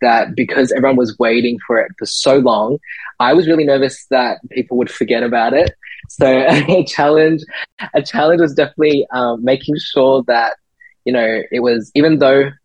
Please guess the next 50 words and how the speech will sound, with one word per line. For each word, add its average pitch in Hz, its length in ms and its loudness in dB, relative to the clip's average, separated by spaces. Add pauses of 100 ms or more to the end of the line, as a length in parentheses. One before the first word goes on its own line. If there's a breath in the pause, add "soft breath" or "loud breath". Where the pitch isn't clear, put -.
(640)
it 143 60 0
was 143 100 2
a 135 40 2
long 131 220 0
wait, 120 320 0
I 110 160 -2
just 123 180 -10
wanted 123 180 -6
to 110 100 -12
make 113 160 -6
sure 113 220 -6
that 101 200 -4
the, 123 240 -6
the 120 140 -4
song 120 260 -2
was 104 220 -2
worth 110 280 0 (120)
the 110 80 -2
wait. 98 360 -4
So 120 240 -2 (220)
really 135 400 4
just 156 300 -4 (260 soft breath)
making 143 240 0
sure 151 160 0
that 131 180 0
every 139 220 2
lyric 135 400 2
and 113 160 -8
every 135 220 0
melody 123 260 0
was 110 200 -6 (120)
perfect, 117 600 -4 (260 loud breath)
and, 113 480 -4 (360 soft breath)
um, 110 520 -2 (140)
the 123 80 0
music 156 280 4
video 147 320 4
and 135 100 0
the 117 60 -2
lyric 123 320 0
video, 123 220 0
like, 117 180 -4
I 123 60 -6
just 127 180 -6
wanted 139 280 0
everything 120 600 -4
to 113 60 -10
be 117 140 0
ready 113 600 -2
and 107 340 -4